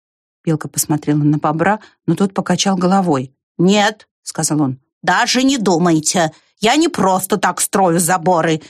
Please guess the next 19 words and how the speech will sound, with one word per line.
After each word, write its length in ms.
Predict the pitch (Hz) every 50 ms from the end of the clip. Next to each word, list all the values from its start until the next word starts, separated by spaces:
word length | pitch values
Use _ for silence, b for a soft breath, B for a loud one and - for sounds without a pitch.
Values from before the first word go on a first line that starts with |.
| B B
и 100 | B 202
не 100 | 208 196
каждый 460 | 196 - 185 190 190 - 151 147 226
день. 400 | 202 165 180 160 151 151 151 151 b b b b
Вам 240 | - 302 392 453 -
придется 460 | 233 214 170 226 180 165 - - 196
потерпеть 640 | 190 - 359 415 403 349 320 - 233 180 135 127
друг 260 | 135 175 190 175 156 151
без 160 | 196 180 160
друга". 540 | 151 139 190 156 139 117 113 - - - - _ _ _ _ _ _ _ _ _ _ _ -
"Но 80 | 214 247
я 160 | - 240 208
требую", 640 | - - 233 - - 554 466 - 202 190 190 147 - B B B
сказала 420 | B - - 170 156 151 147 151
белка. 380 | 147 156 143 131 - - - - _ _ -
"Требую, 720 | - 214 190 180 180 214 269 240 196 170 170 175 170 165
требую", 800 | 165 - 226 208 190 196 214 220 208 196 190 185 170 160 147 - b b b b
проворчал 480 | - 160 147 143 143 151 - - 131 123
бобер. 360 | 156 151 156 143 123 120